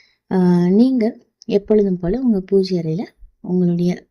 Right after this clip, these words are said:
ரெகுலரான பூஜைகளை தொடர்ந்து செய்துட்டே வாங்க. இப்படி நீங்க செய்யும்போது, எப்பயுமே நீங்க எப்படி பூஜை ரூம்ல ஊதுபத்தி, குங்குமம், இது சாம்பிராணி இதெல்லாம் காட்டுவீங்களோ, அதே மாதிரி நம்ம அந்த தேன் மெழுகு வந்து வச்சிருக்கோம் பாத்தீங்களா, நிலைவாசல் சட்டத்துல,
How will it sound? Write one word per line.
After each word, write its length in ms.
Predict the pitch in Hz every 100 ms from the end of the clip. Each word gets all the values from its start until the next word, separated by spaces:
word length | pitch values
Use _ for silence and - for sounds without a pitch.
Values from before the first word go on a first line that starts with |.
| -
ரெகுலரான 640 | 208 202 214 202 185 190 190
பூஜைகளை 480 | 180 180 175 175 226 -
தொடர்ந்து 380 | 180 175 180 190
செய்துட்டே 360 | 170 160 - 175
வாங்க. 260 | 156 156 - _ - - - - -
இப்படி 300 | 233 254 294
நீங்க 300 | 247 175 190
செய்யும்போது, 840 | 220 202 180 214 190 151 147 233 _ _ _ _ _
எப்பயுமே 600 | 214 220 - 302 285 277 294
நீங்க 220 | 226 190
எப்படி 260 | 185 180 214
பூஜை 320 | 214 208 202
ரூம்ல 380 | 190 180 196 302 _ 202
ஊதுபத்தி, 520 | 214 208 190 - 190
குங்குமம், 680 | 185 180 175 170 170 185 185
இது 180 | 185
சாம்பிராணி 540 | 180 196 180 180 175 180
இதெல்லாம் 320 | 180 170 175 175
காட்டுவீங்களோ, 580 | 170 165 156 151 233 -
அதே 220 | 175 202
மாதிரி 280 | 202 175 247
நம்ம 340 | 247 175 202 - _ _ - -
அந்த 180 | 226 240
தேன் 380 | 233 233 240 254
மெழுகு 340 | 202 180 180
வந்து 300 | 175 170 180
வச்சிருக்கோம் 420 | 170 - 180 185 175
பாத்தீங்களா, 400 | 165 160 160 302
நிலைவாசல் 600 | 254 180 170 160 160 160 -
சட்டத்துல, 460 | 156 156 170 233